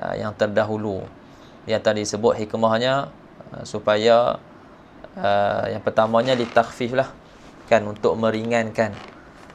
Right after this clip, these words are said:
Ha, untuk meringankan. Satu ibadat tu, apabila satu ibadat, ha, bukan nak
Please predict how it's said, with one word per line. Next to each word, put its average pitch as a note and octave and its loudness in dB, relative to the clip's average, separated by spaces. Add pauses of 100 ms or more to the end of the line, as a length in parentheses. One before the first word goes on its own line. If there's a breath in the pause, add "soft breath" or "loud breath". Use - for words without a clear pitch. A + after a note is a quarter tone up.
(380)
Ha, - -16 (540)
untuk - -4
meringankan. G#2+ -4 (480)
Satu G#2+ 2
ibadat A#2 6
tu, A#2 -2
apabila A#2 4 (460)
satu A2 0
ibadat, G#2+ 4 (1160)
ha, G#2 2 (1120)
bukan - 0
nak A2 0